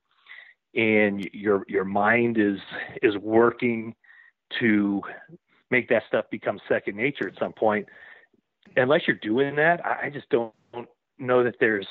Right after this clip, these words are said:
well, I don't think there's any substitute for those reps and, you know, the, the game speed, uh, learning on the fly like that. So I think with Deebo Samuel, if he misses time in training camp,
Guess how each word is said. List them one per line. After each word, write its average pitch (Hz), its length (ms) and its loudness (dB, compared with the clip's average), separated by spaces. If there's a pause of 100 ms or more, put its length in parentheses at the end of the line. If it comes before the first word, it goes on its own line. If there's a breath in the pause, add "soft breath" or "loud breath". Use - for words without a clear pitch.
(120)
well, 139 140 4
I 147 80 4
don't 160 140 -2
think 147 100 -6
there's 117 180 -4
any 127 220 -6
substitute - 460 -8 (160)
for 107 420 0 (540 soft breath)
those 117 260 4
reps 104 460 0 (180)
and, 104 380 -4 (320 soft breath)
you 117 80 -4
know, 98 60 0
the, 95 200 -6
the 101 80 -4
game 117 460 -2 (120)
speed, 104 520 -2 (340 loud breath)
uh, 92 360 -2 (480 loud breath)
learning 113 680 0
on 107 140 -6
the 104 60 -8 (100)
fly 113 280 2
like 98 320 -6
that. 87 260 -6 (140)
So 107 220 2 (340 loud breath)
I 127 80 2
think 147 240 2
with - 120 -4
Deebo 117 360 0
Samuel, 107 520 -2 (280 loud breath)
if 107 280 -2
he 151 120 2
misses 120 400 0
time 107 240 0
in 92 60 -12
training 117 440 -4
camp, 120 640 -6